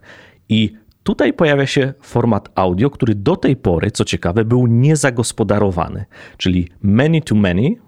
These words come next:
wiele osób do wielu osób w formacie audio. I do niedawna ten format był niezagospodarowany z kilku powodów.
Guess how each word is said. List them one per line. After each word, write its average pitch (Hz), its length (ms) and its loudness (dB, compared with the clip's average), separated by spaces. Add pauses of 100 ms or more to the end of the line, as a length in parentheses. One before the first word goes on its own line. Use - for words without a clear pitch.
(140)
wiele 117 280 2
osób 101 320 -2
do 123 140 0
wielu 104 260 0
osób - 300 -4
w - 60 -16
formacie 107 640 -2
audio. 85 400 -4 (540)
I 101 280 2 (280)
do 120 100 0
niedawna 156 400 2
ten 123 140 -2
format 113 300 0
był 101 120 0
niezagospodarowany 117 1080 0 (240)
z - 140 -10
kilku 185 300 0
powodów. 101 500 -2